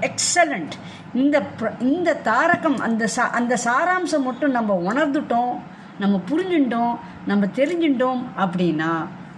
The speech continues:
அன்னிலேருந்து நமக்கு வாழ்க்கை சக்ஸஸ் தாங்க. எல்லாமே வெளிச்சம்தான். அது, இதுக்கு வந்து படிச்சிருக்கணும், அழகா இருக்கணும்,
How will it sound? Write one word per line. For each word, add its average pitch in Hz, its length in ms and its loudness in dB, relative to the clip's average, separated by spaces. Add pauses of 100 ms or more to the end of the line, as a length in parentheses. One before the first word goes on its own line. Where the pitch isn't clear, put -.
அன்னிலேருந்து 320 760 2
நமக்கு 240 340 0
வாழ்க்கை 220 440 0
சக்ஸஸ் 214 600 -2
தாங்க. 170 280 -2 (540)
எல்லாமே 392 600 2
வெளிச்சம்தான். 277 600 0 (1040)
அது, 175 180 -2 (280)
இதுக்கு 254 300 0
வந்து 330 480 2 (100)
படிச்சிருக்கணும், 285 760 2 (440)
அழகா 240 460 2
இருக்கணும், 269 500 0